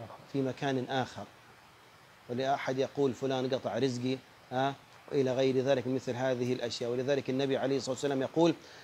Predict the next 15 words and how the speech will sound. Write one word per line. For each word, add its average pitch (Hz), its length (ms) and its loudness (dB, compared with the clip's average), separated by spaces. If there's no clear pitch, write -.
"نفس، 143 560 4
نفث 147 440 2
روح 147 360 4
القدس 151 480 2
في 147 160 4
روعي"، 147 560 6
يعني 131 260 4
في 135 220 2
نفسي، 135 400 0
"أنه 147 340 4
لن 180 220 2
تموت 165 360 4
نفس 156 320 2
حتى 156 360 2
تستوفي 165 720 4